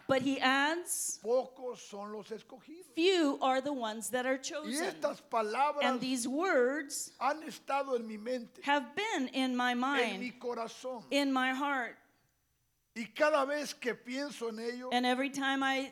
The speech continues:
Speaker 1: think about them,
Speaker 2: entiendo la diferencia.
Speaker 1: I understand the difference.
Speaker 2: Por ejemplo,
Speaker 1: As an example,
Speaker 2: un escogido
Speaker 1: a chosen
Speaker 2: o
Speaker 1: one,
Speaker 2: escogida
Speaker 1: a chosen
Speaker 2: no
Speaker 1: one
Speaker 2: se casa con cualquiera.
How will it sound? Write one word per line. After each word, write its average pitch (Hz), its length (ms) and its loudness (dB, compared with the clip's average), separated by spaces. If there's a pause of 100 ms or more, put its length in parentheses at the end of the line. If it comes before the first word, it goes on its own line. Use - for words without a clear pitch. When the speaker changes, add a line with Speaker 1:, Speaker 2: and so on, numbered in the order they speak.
(100)
Speaker 1:
think 381 200 -4
about 233 320 0
them, 254 140 -4
Speaker 2:
entiendo 269 460 -2
la 220 120 -2
diferencia. 220 720 -8
Speaker 1:
I 277 160 2
understand 302 800 -4
the 233 80 -10
difference. 202 500 -12
Speaker 2:
Por 226 120 -2
ejemplo, 226 720 -4 (340)
Speaker 1:
As 226 200 -4
an 262 100 -4
example, 269 560 -4
Speaker 2:
un 277 100 -10
escogido 240 800 -10 (1040)
Speaker 1:
a 262 120 2
chosen 269 500 2
Speaker 2:
o 196 60 -2
Speaker 1:
one, 180 280 -2
Speaker 2:
escogida 226 460 -12 (500)
Speaker 1:
a 254 160 -2
chosen 339 480 -2
Speaker 2:
no 202 60 -4
Speaker 1:
one 180 340 -6 (100)
Speaker 2:
se 180 120 -14 (120)
casa 180 460 -16
con 156 260 -20
cualquiera. 131 200 -20